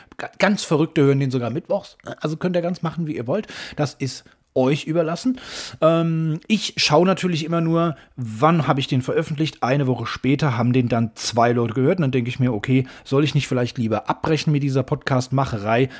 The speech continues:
Ist ja nicht so meins, scheinbar. Ne? Das kann ich offenbar nicht so gut. Ne? Und dann mache ich doch wieder eine Folge. Ne? Ja,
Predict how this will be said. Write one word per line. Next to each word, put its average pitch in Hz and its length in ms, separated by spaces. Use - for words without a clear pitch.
Ist 185 280
ja 139 120
nicht 139 200
so 135 140
meins, 117 600
scheinbar. 185 640
Ne? 156 220
Das 139 260
kann 156 260
ich 175 180
offenbar 127 400
nicht 160 200
so 92 160
gut. 131 540
Ne? 131 220
Und 131 120
dann 113 140
mache 110 240
ich - 240
doch - 200
wieder 90 120
eine 82 100
Folge. - 520
Ne? 165 160
Ja, 226 380